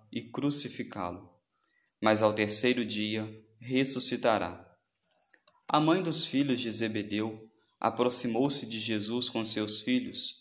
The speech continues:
e ajoelhou-se com a intenção de fazer um pedido. Jesus perguntou: "Que queres?" Ela respondeu:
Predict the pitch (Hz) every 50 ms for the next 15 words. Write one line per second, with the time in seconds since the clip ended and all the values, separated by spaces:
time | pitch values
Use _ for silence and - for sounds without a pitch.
0 | - _ _ _ _ _ _ _ _ - 127 127 127 123 131 160 165 156 127 117
1 | 120 127 127 127 - - 131 - 135 131 131 131 - 139 135 135 - - 123 117
2 | 120 117 113 117 - - 131 127 120 107 104 104 107 107 107 110 107 101 104 98
3 | 90 85 85 - - - _ _ _ _ _ _ _ _ _ _ _ _ _ _
4 | - 120 127 135 123 123 120 117 117 117 - - 120 117 127 113 107 107 104 95
5 | 90 90 92 92 - _ _ _ _ _ _ _ _ _ _ _ - 92 87 -
6 | - - 113 110 107 101 101 92 - - - - - - - - - _ - -
7 | - _ _ _ _ _ - 113 120 117 117 117 117 113 113 - - 117 110 104
8 | 101 98 95 92 95 95